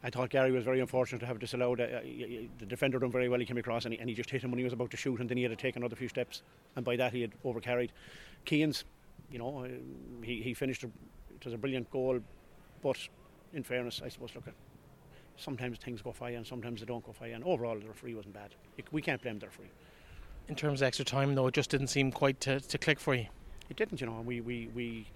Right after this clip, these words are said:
Speaker 1: we were confident going into extra time. We had come back from, from three points down with, with, with the late goal, and, you know, we played against the wind in extra time, and we thought, look, we, we, we play tight, play cagey, and then they get a goal from the throw-in,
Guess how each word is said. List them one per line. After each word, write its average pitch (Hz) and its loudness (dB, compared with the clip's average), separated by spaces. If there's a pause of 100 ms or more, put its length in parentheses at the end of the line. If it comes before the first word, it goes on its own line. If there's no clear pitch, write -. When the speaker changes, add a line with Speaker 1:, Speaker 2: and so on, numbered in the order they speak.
(380)
Speaker 1:
we 131 2
were 120 0
confident 127 0
going 131 -2
into 135 0
extra 127 -2
time. 127 0
We 120 0
had 117 -2
come 123 -4
back 117 -2
from, 117 -10
from 113 -10
three 127 -2
points 120 -6
down 123 -4
with, 123 -10
with, 120 -8
with 120 -10
the 127 -6
late 120 2
goal, 123 0 (440)
and, 117 -4
you 123 -4
know, 117 -4 (420)
we 113 -4 (420)
played 127 0
against 127 -2
the 135 -2
wind 123 -2
in 117 -6
extra 123 -8
time, 123 -2
and 117 -2
we 113 -2
thought, 117 -4
look, 123 -10
we, 117 -8
we, 110 -8
we 117 -12 (280)
play 120 2
tight, 123 -2
play 127 -2
cagey, 123 -2 (320)
and 127 -2
then 123 0 (120)
they 135 0
get 120 -2 (360)
a 143 -8
goal 139 8
from 131 -2
the 117 -8
throw-in, 131 2